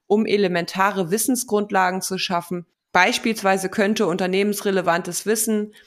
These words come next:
aber auch profilspezifische Informationen zur Verfügung gestellt werden, um so eine Einarbeitung von Mitarbeitern virtuell zu professionalisieren und zu vereinfachen. Es wäre also auch gut möglich, das Thema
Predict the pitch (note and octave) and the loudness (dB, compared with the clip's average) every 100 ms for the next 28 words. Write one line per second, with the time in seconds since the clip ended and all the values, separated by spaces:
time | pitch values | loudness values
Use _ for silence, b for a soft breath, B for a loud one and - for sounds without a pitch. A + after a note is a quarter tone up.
0 | b b _ - E3+ F3 - E3+ F3+ - | b b _ -4 0 2 4 2 2 -4
1 | - - E3+ A3 B3 C#4+ - A3 A#3 A3 | -16 -12 -4 0 0 0 -4 -4 -4 -2
2 | A3+ - G#3+ G#3 G3+ F#3+ F#3+ G3+ F#3+ G3 | -2 0 -2 -2 -2 -2 0 0 2 0
3 | - F#3 F#3 - G3 F#3 F3+ F3+ - E3 | -4 -6 -8 -6 -2 -2 -2 -4 -2 -2
4 | D#3+ D#3+ D#3 D3+ D#3 D#3+ - _ _ _ | -2 -2 0 0 -2 -6 -10 _ _ _
5 | _ _ _ _ F3 D3+ F#3+ G#3 - F3 | _ _ _ _ 0 4 4 4 4 2
6 | F3 - F#3 G#3+ G3 E3+ E3+ F3 E3 D#3+ | 0 0 0 0 2 2 0 -2 -4 -6
7 | - F#3+ E3 G3+ G#3+ F#3 E3+ E3 F3 D#3+ | -6 -2 0 0 0 2 2 0 0 -4
8 | C3+ A3 A3+ G#3+ - E3+ F3+ F#3+ B B | -2 -2 -2 -4 -2 0 0 -6 B B
9 | B - F#3+ - F#3+ G3 G3 F3 E3 D#3+ | B -8 -6 -4 -4 -2 -2 0 -2 -2
10 | D3+ G3 - E3 - A#3 A#3 - F3+ - | -2 -2 0 -4 -4 -4 -2 -2 -4 -4
11 | D3 D3 E3+ G#3 b b b b b b | -6 -6 -8 -10 b b b b b b
12 | - G3 G#3+ G#3 G3+ F#3+ G3+ G3 F#3+ G3 | -4 0 2 2 0 2 2 2 0 -6
13 | B _ _ F#3+ A#3+ A#3+ - A3 G#3+ F#3+ | B _ _ 2 2 -2 -4 -2 0 2
14 | G#3+ G#3+ A3 F#3+ F#3 - G3 F#3 E3+ E3+ | 2 -2 -2 -4 -4 -2 0 0 -2 -4